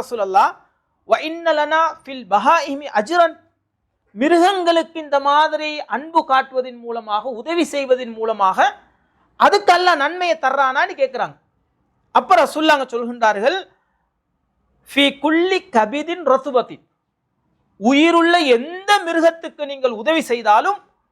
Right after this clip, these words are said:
அதற்கான ஒரு கூலியை அல்லாஹ் உங்களுக்கு தருவான். அப்ப அல்லாஹ் கூலியை தர்றதோட எங்களுடைய பாவங்களும் மன்னிக்கப்படும். அப்ப ஈமானுடைய ஒரு பகுதி தான்.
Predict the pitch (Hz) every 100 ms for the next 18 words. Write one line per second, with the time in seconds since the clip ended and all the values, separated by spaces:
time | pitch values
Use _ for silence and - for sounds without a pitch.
0 | _ _ _ - 214 233 240 254 302 349
1 | 285 - - 294 302 320 370 277 269 233
2 | 220 190 175 170 147 _ _ _ _ _
3 | _ _ 247 285 302 285 - 320 427 466
4 | 415 - 269 277 254 226 240 349 - _
5 | _ 254 262 247 233 226 285 381 359 330
6 | 349 262 233 - 196 - _ _ _ _
7 | _ _ _ - 247 285 370 440 415 381
8 | 349 294 254 185 208 311 302 208 196